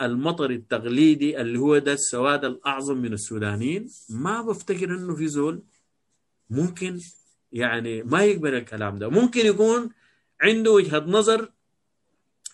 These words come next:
في إنه الكلام ده يتحقق بطريقة غير اللي أنا طارحها، ده مقبول جدًا جدًا،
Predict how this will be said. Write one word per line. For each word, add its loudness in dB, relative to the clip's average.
في 4
إنه 6
الكلام 6
ده 8
يتحقق 4
بطريقة 2
غير 4
اللي 2
أنا 0
طارحها، -6
ده 0
مقبول 2
جدًا -2
جدًا، -4